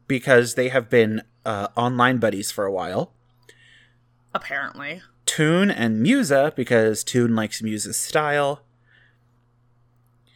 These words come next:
Speaker 1: And we don't get a reason for why Chatta bonded with Flora, but we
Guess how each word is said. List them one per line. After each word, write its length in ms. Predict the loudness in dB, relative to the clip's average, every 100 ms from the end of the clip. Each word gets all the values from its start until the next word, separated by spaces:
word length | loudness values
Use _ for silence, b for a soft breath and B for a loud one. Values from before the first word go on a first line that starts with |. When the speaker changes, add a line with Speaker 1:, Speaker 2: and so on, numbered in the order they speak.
| b b b _ _ _ -4
Speaker 1:
And 480 | 0 2 2 0 -4
we 160 | -2
don't 180 | 0 0
get 100 | 2
a 40 |
reason 320 | 2 2 0 -2
for 140 | -4
why 160 | -4 -2
Chatta 300 | 0 0 0
bonded 360 | -2 -2 -2
with 120 | -4
Flora, 340 | -4 0 0 2
but 200 | 0 -2
we 240 | -4 -6